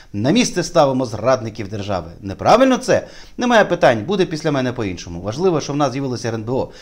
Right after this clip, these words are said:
Цей орган запрацював потужно, різні фінансові групи, олігархи, державні зрадники бояться. Щодня кожен відчуває тиск, і люди оцінили це, суспільство повірило, якщо ти зрадник, ми будемо знати, де твоє місце». Ну, е, я просто ще раз повторюю, що, е, в принципі,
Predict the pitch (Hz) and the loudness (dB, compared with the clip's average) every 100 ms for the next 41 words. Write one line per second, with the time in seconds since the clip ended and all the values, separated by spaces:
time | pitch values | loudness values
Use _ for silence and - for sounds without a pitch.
0 | - - 160 143 135 123 117 120 101 98 | -18 -2 0 2 0 -4 -6 -4 -4 -4
1 | - 220 127 113 98 143 131 117 123 113 | -4 -2 -2 -6 -4 -4 -4 -4 -4 -4
2 | 104 104 160 170 120 110 135 - 127 107 | -4 -6 -6 -4 -6 -2 0 0 -2 -6
3 | 113 104 98 117 107 104 98 101 123 117 | -4 -4 -2 -2 -2 -6 -8 -2 0 0
4 | - 87 - - - 208 196 170 156 131 | -4 -12 -14 -20 -6 -2 0 0 -2 -4
5 | 120 110 110 92 - 233 - - 117 135 | -6 -6 -4 -4 -2 -2 -2 -6 -6 -6
6 | 117 104 135 208 180 143 127 - 110 113 | -4 -6 -4 0 0 -2 -10 -10 -10 -10
7 | 104 95 143 135 120 117 117 104 98 156 | -10 -2 0 0 -2 -4 -8 -6 0 0
8 | 139 127 110 101 101 95 95 113 135 120 | 0 -8 -8 -6 -6 -8 -6 -4 -2 -6
9 | 101 - 117 120 107 101 92 107 - - | -10 -8 -8 -6 -8 -8 -6 -10 -12 -16
10 | - - - - - - 135 143 143 117 | -18 -20 -20 -20 -20 -6 -2 -2 -4 -8
11 | 117 113 110 139 143 143 - 131 156 107 | -4 -4 2 2 2 -2 -6 -4 -2 -2
12 | 117 107 120 98 - 107 101 101 101 95 | -4 -8 -6 -6 -6 -4 -4 -2 -4 -4
13 | 92 92 143 147 131 120 104 | -6 -4 -2 -2 -4 -8 -8